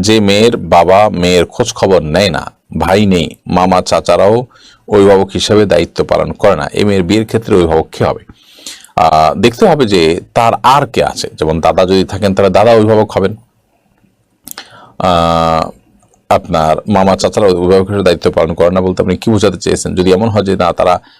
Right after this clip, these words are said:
স্বীকারোক্তি দিতে চান না, ফোন ধরেন না, সময় দিতে রাজি না, কোনো ক্ষেত্রে দায়িত্ব নিতে রাজি না, তাহলে তো, আহ, সে অভিভাবক থাকার না থাকার সমান। তাহলে পরবর্তী অভিভাবক কে আছে এটা দেখতে হবে,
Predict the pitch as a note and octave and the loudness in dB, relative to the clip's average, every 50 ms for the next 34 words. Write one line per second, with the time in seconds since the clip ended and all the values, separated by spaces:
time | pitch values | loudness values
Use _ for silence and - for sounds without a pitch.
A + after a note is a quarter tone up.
0 | _ _ - - - G#2+ F#2+ - G3 G3 - - - F2 F2 E2 - F2 F2 F2 | _ _ -10 -4 -4 0 2 2 0 0 0 -2 -2 -2 -2 -2 -2 -2 -2 -2
1 | E2+ E2+ E2 D#2+ - - F#2+ F#2 E2+ - F2 F2 E2+ E2 E2 D#2+ D#2+ E2 E2 - | -2 -2 -2 -2 0 0 0 0 0 0 -2 -2 0 0 -2 -2 -2 -2 -2 -2
2 | - F2+ F#2 F2 D#2+ F2 E2+ E2+ D2+ F2 E2 E2 E2 D#2+ - - _ _ _ _ | -2 0 0 2 2 2 2 2 0 0 -2 -2 -2 -4 -4 -8 _ _ _ _
3 | _ _ - C3 C3+ C#3 C3+ C3 C3 B2+ - - - - A2+ A2+ - - D#3 E3+ | _ _ -2 0 2 2 4 4 2 2 0 -2 -2 -2 -2 -2 2 2 2 4
4 | C#3 A#2+ - - - F2 D#2+ D#2 - - C#2+ C#2 - D#2 D2+ D2 - - C#3 C#3+ | 4 4 2 2 0 -2 -4 -4 -2 -2 -2 -2 -2 -4 -8 -8 -4 -2 -2 0
5 | D3+ D3 D3 - D3 C3+ C3+ - - - - - - _ - - E2 E2 E2 D#2+ | 0 -2 0 0 2 2 2 0 -2 -8 -18 -20 -14 _ 0 2 2 4 4 4
6 | D#2 C#2+ - - - - A2+ G#2+ G2 F#2+ F2+ F2 E2+ - - - - - E2+ D#2+ | 2 2 0 -2 0 2 4 4 4 4 4 2 0 -2 -10 -12 -8 -8 -6 -6
7 | D2+ D2+ - - - C#2+ - - C#2 C2 C2 - F2 - - - B2 A#2 A#2+ A2+ | -6 -8 -6 -4 -4 -4 -4 -4 -6 -6 -4 -2 -2 -2 0 0 2 2 2 2
8 | - - A#2 F#2+ F2 E2+ G2 - - G#2 G2 F2+ E2+ E2 - - D#2 D2+ D2+ - | 2 2 0 0 2 0 0 2 2 4 4 4 2 0 -2 -2 -2 -2 -2 -2
9 | C#2 D#2+ F#2+ - - - D#2 C#2 - - | -2 -2 -2 -2 -2 -4 -4 -4 -4 -6